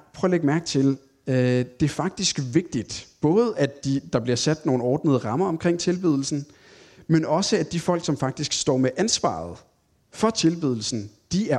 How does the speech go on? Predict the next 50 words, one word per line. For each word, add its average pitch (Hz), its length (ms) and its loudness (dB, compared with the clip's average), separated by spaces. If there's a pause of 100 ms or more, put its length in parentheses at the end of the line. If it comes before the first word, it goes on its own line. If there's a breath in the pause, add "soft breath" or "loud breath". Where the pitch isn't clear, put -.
oplært 113 600 -4 (280)
til 139 140 0
den 123 140 -2
opgave. 92 440 -8 (2250 loud breath)
Nu, 170 280 6
øh, 165 60 6
er 143 180 2
det 143 100 4
ikke 165 120 2
noget, 160 160 4
vi 160 40 2
har 156 160 2
fra 156 120 0
Bibelen, 156 380 2
det 139 100 4
jeg 139 100 2
siger 143 180 2
nu, 131 340 4
men, 143 340 2 (240)
øhm, 127 680 2
dem 165 140 4
af 156 40 4
jer, 151 80 4
der 156 60 2
har 151 120 4
været 131 160 4
i 135 140 0
Israel 151 300 0
og 117 100 0
besøgt, 151 680 -2
øh, 117 180 2
det, 127 100 0
der 147 80 2
hedder 123 180 4 (120)
Third 156 220 2
Temple 135 380 0
Institute, 127 600 -6 (520 soft breath)
øh, 110 180 0
som 120 220 0
er 120 60 2
nogle 120 440 2
jøder, 131 340 0
der 135 100 0
gerne 120 200 0
vil 131 80 0
have 127 80 2
bygget 127 280 2
det 120 100 0
tredje 123 260 2
tempel. 123 420 -4